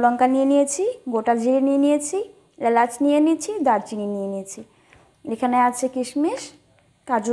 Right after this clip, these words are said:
বাদাম, মগজ নিয়ে নিয়েছি। এখানে আছে দই, এখানে আছে জিরে বাটা আর ধনে বাটা,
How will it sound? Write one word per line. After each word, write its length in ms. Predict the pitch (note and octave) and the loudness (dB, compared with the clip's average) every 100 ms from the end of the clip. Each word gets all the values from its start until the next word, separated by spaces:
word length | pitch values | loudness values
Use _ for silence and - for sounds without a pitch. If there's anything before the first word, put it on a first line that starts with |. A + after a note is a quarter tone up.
| A#3+ | 2
বাদাম, 300 | A#3+ C#4 F#4+ C5 - - _ _ _ - A#3+ | 4 4 2 -2 -16 -20 _ _ _ -6 -2
মগজ 280 | G#3+ A#3 A#3 | 0 0 2
নিয়ে 120 | C4+ C#4 | 2 4
নিয়েছি। 320 | D4 D4 D#4+ A4+ - - | 2 2 -2 -6 -8 -18
এখানে 200 | G#3+ A#3 A3+ | -14 -10 -10
আছে 140 | A3 A#3+ G#3+ | -6 -6 0
দই, 180 | B3+ F4 G#4 - - _ _ _ - | 2 4 0 -8 -20 _ _ _ -12
এখানে 200 | A#3+ A#3+ A3+ | -8 -6 -6
আছে 140 | A3+ G#3+ | -6 -6
জিরে 200 | A#3 A#3+ B3+ | 0 4 4
বাটা 220 | - F4+ B4 - | 2 0 -2 -8
আর 80 | A3 G#3 | -10 -8
ধনে 180 | A3 G#3 | -4 -2
বাটা, 220 | G3+ G3+ | -4 -6